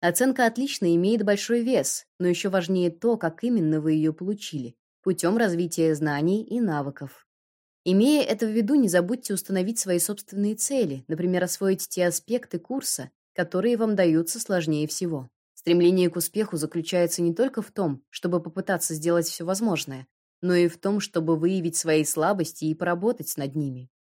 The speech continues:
При таком сценарии успехом можно считать то, что вы наконец-то поняли ту самую сложную тему, а ещё то, что вы не отказались от идеи её изучить,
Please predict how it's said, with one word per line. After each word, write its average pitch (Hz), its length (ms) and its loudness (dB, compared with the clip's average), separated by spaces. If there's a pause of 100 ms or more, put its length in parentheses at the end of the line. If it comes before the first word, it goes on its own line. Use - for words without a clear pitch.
(220)
При 175 120 -2
таком 185 280 2
сценарии 254 560 0
успехом 226 540 -2
можно 190 360 0
считать - 520 -4
то, 185 260 0 (180)
что - 220 0
вы 196 80 4
наконец-то 185 640 0
поняли 208 400 0
ту 202 220 -10
самую 180 440 0
сложную 165 500 -2
тему, 160 480 -4 (280)
а 190 140 2
ещё 175 240 0
то, 220 260 -2
что - 180 -6
вы 165 120 0
не 170 100 2
отказались 170 580 0
от 165 140 -2
идеи 170 320 -2
её 160 440 0
изучить, 190 540 -8